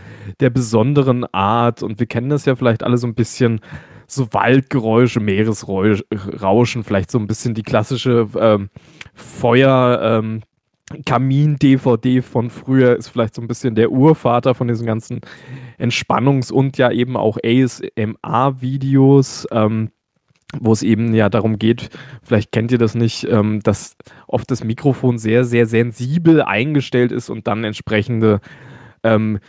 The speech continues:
Geräusche gemacht werden. Und da gibt's den ganzen Hype um, um diese ganzen Videos eigentlich. Und jetzt ist jetzt hier der spezifische Fall, dass es eben, und das fand ich so ein bisschen ulkig,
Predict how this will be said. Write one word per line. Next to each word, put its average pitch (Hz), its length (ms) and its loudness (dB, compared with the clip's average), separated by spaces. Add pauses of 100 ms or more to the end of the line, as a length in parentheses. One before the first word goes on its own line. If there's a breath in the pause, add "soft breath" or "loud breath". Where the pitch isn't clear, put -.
(160 soft breath)
Geräusche 117 560 2
gemacht 113 360 -2
werden. 113 120 2
Und 110 80 -4
da 107 60 -2
gibt's 104 180 -6
den 110 160 -6
ganzen 101 680 -4
Hype 117 320 2
um, 98 340 0
um - 160 -6
diese 101 220 -2
ganzen 95 340 -2
Videos 98 400 2
eigentlich. 98 340 -4
Und 104 160 -4
jetzt - 280 -4
ist - 260 -12
jetzt 110 240 -4
hier 135 220 2
der 143 100 6
spezifische 123 680 0
Fall, 110 340 2
dass 101 220 -2
es 117 100 -8
eben, 113 300 -2 (280 loud breath)
und 113 120 -2
das 110 100 0
fand - 180 -2
ich 107 60 -4
so - 80 0
ein 113 80 2
bisschen 110 240 -4
ulkig, 120 520 4